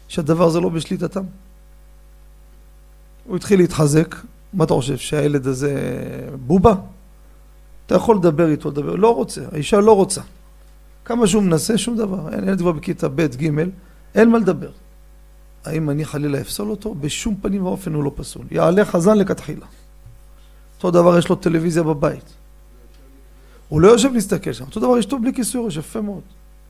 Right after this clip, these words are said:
מה אתה רוצה? התחיל להתחזק. אשתו עדיין לא שמה.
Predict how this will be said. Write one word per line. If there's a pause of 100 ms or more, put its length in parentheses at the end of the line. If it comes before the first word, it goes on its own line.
(460)
מה
אתה
רוצה?
התחיל
להתחזק. (720)
אשתו
עדיין
לא
שמה.